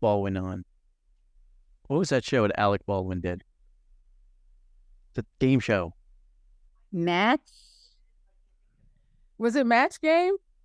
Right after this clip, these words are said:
Speaker 2: The
Speaker 1: Match
Speaker 2: Match
Speaker 1: Game.
Speaker 2: Game?
Speaker 1: Was it Match Game?
Speaker 2: Oh, but they would
Speaker 1: Match
Speaker 2: drunk,
Speaker 1: Game, yes.
Speaker 2: half of
Speaker 1: Yes,
Speaker 2: them
Speaker 1: yes,
Speaker 2: were
Speaker 1: yes, yes.
Speaker 2: drunk,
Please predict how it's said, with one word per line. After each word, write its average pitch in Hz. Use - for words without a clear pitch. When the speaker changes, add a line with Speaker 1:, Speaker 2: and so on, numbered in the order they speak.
Speaker 2:
The 214
Speaker 1:
Match 220
Speaker 2:
Match -
Speaker 1:
Game. 285
Speaker 2:
Game? 302
Speaker 1:
Was 339
it 240
Match 151
Game? 175
Speaker 2:
Oh, 254
but 208
they 220
would 190
Speaker 1:
Match 147
Speaker 2:
drunk, 233
Speaker 1:
Game, 127
yes. 127
Speaker 2:
half 254
of -
Speaker 1:
Yes, 359
Speaker 2:
them 302
Speaker 1:
yes, -
Speaker 2:
were 262
Speaker 1:
yes, 220
yes. 185
Speaker 2:
drunk, 180